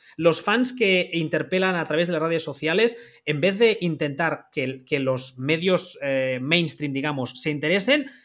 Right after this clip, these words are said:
en vez de decir, "Oye, mira, ¿te interesa eso?", de entrada ya es, "Me cago en tus muertos, ¿por qué no hablas de nosotros?". Porque eso no, es así, ¿eh?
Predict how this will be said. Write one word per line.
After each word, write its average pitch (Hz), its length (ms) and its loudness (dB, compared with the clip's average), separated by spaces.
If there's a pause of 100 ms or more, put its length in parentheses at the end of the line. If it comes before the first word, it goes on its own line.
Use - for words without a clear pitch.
(120)
en 160 100 -4
vez 208 100 0
de 269 80 -2
decir, 190 360 2
"Oye, 208 160 4
mira, 202 200 2
¿te 156 80 -2
interesa 190 360 -2
eso?", 262 420 -2
de 135 240 -2
entrada 190 300 0
ya 208 180 2
es, 160 180 0
"Me 175 160 -4
cago 381 240 2
en - 60 -8
tus 311 160 6
muertos, 330 440 0
¿por 285 120 -4
qué 320 80 -4
no 311 100 0
hablas 302 200 -2
de 285 60 -2
nosotros?". 180 460 -4 (140)
Porque 131 180 -4
eso 147 140 0
no, 175 100 -4
es 143 140 0
así, 147 240 2
¿eh? 220 320 -2